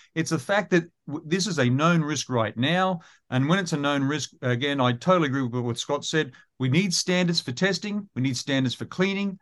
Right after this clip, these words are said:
and we need standards for validating. Um, we need to ensure that everything that needs to be done, the processes, procedures, the equipment, the products in cleaning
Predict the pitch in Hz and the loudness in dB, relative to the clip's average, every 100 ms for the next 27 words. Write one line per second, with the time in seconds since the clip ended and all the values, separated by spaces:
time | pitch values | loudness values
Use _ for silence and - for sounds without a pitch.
0 | _ 131 135 127 - - 127 123 - 101 | _ 0 2 2 0 0 0 0 -4 -4
1 | 110 156 185 175 180 180 185 - _ _ | 0 2 4 4 2 0 -2 -8 _ _
2 | 123 120 123 120 - - 143 151 185 165 | -2 2 2 0 -4 -6 -4 2 2 2
3 | 151 139 - - 226 277 208 110 139 165 | 0 -2 -2 -4 -2 2 4 4 2 -2
4 | _ _ - 143 131 - _ _ _ 170 | _ _ -4 0 0 -2 _ _ _ 2
5 | 208 180 233 208 180 165 _ 143 156 170 | 2 0 0 2 2 0 _ -2 0 0
6 | - 135 123 107 151 156 123 - 175 202 | -2 -4 -4 0 0 2 0 2 2 2
7 | - 185 175 165 - 120 - 175 170 170 | 2 2 0 -4 -4 -4 0 2 2 0
8 | 127 113 - - 202 196 175 - 165 - | 0 -2 -4 -4 -2 0 0 -2 -8 0
9 | 226 170 127 131 - - _ - 135 123 | 2 4 2 0 -10 -14 _ -4 -2 -2
10 | - 175 208 220 220 226 | 0 2 2 2 2 0